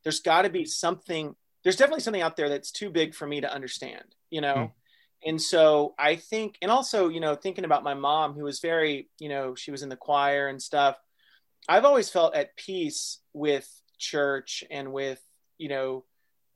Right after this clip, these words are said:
Speaker 1: just, you know, the, the, the kind of, um,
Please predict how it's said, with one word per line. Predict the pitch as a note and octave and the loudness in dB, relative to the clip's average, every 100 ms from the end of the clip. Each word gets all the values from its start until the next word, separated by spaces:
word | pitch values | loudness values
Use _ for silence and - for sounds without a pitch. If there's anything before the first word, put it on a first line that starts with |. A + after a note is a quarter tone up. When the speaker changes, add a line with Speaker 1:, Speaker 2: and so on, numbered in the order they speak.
| _ _ - | _ _ -14
Speaker 1:
just, | D3+ D3 - - _ _ _ - | -6 -4 -4 -8 _ _ _ -14
you | D#3+ | -6
know, | C#3+ | -6
the, | C3 - | -8 -10
the, | C#3 B2+ _ D3 | -10 -10 _ -14
the | |
kind | C#3 D3 C3+ | -10 -8 -6
of, | B2+ - - _ - | -8 -12 -20 _ -8
um, | C#3 C3+ C3 C3 | -4 -2 -4 -8